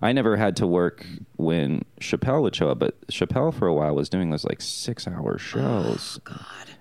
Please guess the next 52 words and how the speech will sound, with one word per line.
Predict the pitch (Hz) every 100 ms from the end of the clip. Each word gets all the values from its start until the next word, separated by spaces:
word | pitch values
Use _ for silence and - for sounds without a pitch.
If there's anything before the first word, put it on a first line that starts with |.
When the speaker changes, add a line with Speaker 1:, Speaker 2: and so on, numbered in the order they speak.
| -
Speaker 1:
And | 85
I |
felt | - 107
so | - - 107
bad | 101 98
for | -
the | 80
wait | 80 87
staff. | - 76 -
That's | - -
like, | - 50 - - -
'cause | -
a | 196
lot | 226
of | 185
'em |
had, | 160
like, | 131 110
other | 135 107
jobs, | 92 180 170 92 -
too, | - 214
you | 92 90
know? | 107
So, | 156 403
Speaker 2:
Right. | 107
Speaker 1:
like, | 92
they | 104
have |
to | 87
wake | 87 110 120
up | 139
in | 104
the | 87
morning, | 85 85 82 80 82 - - - - -
but | 107 92
they | 107
have | 120
to | 107
stay | - 107
there | 113 107
for, | 87
like, | 78
six | - 101 -
hours. | 92 104 87 76 78
And, | 76 76
like, | 73 78 - - -
you | - 90
know, | 71 76 90 -
it | - 120
was | 117 107
a |
treat | - - 147